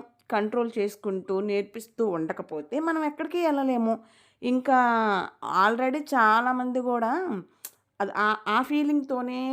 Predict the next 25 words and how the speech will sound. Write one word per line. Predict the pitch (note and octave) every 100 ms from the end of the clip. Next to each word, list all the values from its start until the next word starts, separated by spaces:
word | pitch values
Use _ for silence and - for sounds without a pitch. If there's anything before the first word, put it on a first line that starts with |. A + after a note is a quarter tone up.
| C4+
పిల్లల్ని | C4+ A#3+ B3 A#3+
పెట్టుకొని | A#3 - A#3 A#3+ B3+ C4
ఎక్కువ | A3+ - B3+
బయటకు | A3+ A3 -
వెళ్ళకుండా | G#3+ G#3 A3+ A#3
ఇంట్లోనే, | A3 A3 A3+
ఇంట్లోనే, | A3 G#3+ G#3+ A3
ఇంట్లోనే | G#3 G#3 G3+ A3
గడిపేస్తూ | G3+ F#3+ G#3+ - A3
ఉంటారు. | F3+ E3+ E3 C3+ - _ _ -
So, | B3+ -
ఇది | G3+ A3+
చాలా | B3 A3 A#3 A#3+ A#3+
మా-, | A#3 A3+ A3 - _ _ -
మటుకి | A3 A3 C#4+ E4 F#4
పొరపాటండి. | A#3 G#3 C4 A#3 E3 C#3+ C3+ - _ - _ _
వెళ్తేనే | F#3+ A#3+ A#3+ D#4+ E4 F4
కదా, | D4+ B3 A#3 B3+ C4 G3+ F3 G3 F#3 F#3+
వాళ్ళ | F3+ G#3 A#3+
మనసులో | A#3+ A#3 C4 B3+
ఉన్నది | B3 B3 B3
ఫ్రీగా | A#3+ A3+ A#3
బయటకు | A3 A3 A3 G#3
వస్తేనే | G3+ A#3 A3 G#3
కదా, | F#3 E3+